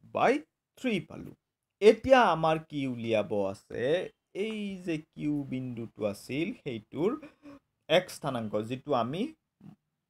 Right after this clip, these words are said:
স্মল ই, ই লেটাৰ ধৰিছো, আৰু ৱাই স্থানাংক, অৰ্থাৎ যিটো আমি স্মল লেটাৰৰ এফ ধৰিছো, সেইটো আমি উলিয়াব লাগে। কিন্তু তাৰ আগতে মই এটা চিত্ৰটো দেখুৱাই দিব খুজিছো যে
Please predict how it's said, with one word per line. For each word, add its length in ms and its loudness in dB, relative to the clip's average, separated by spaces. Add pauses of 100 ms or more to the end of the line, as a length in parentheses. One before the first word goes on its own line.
(200)
স্মল 380 0 (680)
ই, 120 -4 (220)
ই 120 -2
লেটাৰ 380 2
ধৰিছো, 360 -4 (240)
আৰু 140 -2 (100)
ৱাই 140 4
স্থানাংক, 400 -6
অৰ্থাৎ 360 -4
যিটো 220 -12
আমি 280 -6 (520)
স্মল 260 -2
লেটাৰৰ 480 -2
এফ 260 -4
ধৰিছো, 360 -12
সেইটো 420 -6
আমি 260 -10 (160)
উলিয়াব 440 -10
লাগে। 260 -14 (180)
কিন্তু 360 -6 (120)
তাৰ 200 0
আগতে 360 -8
মই 300 -8
এটা 220 -10 (420)
চিত্ৰটো 520 -12
দেখুৱাই 380 -6
দিব 220 -4
খুজিছো 460 -4 (500)
যে 140 0